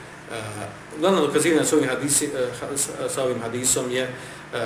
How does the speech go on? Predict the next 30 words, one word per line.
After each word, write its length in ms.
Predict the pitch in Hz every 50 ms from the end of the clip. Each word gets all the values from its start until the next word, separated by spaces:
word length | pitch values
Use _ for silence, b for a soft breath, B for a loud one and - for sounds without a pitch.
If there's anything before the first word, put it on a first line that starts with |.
| 110 113 113 - -
skupo-, 400 | - - - 143 143 - 135 127
drugo 200 | 135 139 139 123
skupno 260 | - - - - 127
učenjaka 400 | - - 113 113 117 120 120 117 110
upitno 500 | 123 143 - 180 185 175 165 156 147 139 B B B B B B
i 120 | 139 135
Allah 220 | 143 147 147 139 -
zna 120 | 160 151
najbliže, 540 | 139 143 147 143 143 143 143 139 139 131 131
najbliže 420 | 135 143 143 139 143 139 135 139 135
ovo 140 | 135 135 123
na 80 | 117
čemu 260 | 113 - 127 127 127
je, 200 | 120 117 120 120 120 117 B B B B B B -
na 140 | 127 123 117
čemu 200 | 113 143 131 127
je 80 | 123 113
prvi 260 | - 147 143 135 -
skupno 300 | - - 139 - 127 117
učenjaka, 540 | 110 113 127 131 139 143 143 143 143 147 127
taj 200 | - 143 127 123
stav 180 | 123 139 127
iz-, 120 | 127 123 123
e, 540 | 127 139 147 131 135 - 147 131 127 135
izabra 300 | 139 135 135 123 123 123
između 220 | 117 120 127 123 131
ostalih, 380 | 127 - 131 120 120 113 117
e, 320 | 127 120 113 110 110 113 113 - B B B B
savremena, 580 | - - 143 135 135 135 127 123 120 117 117 117 117 147 131
ova 280 | 127 127 123 117 113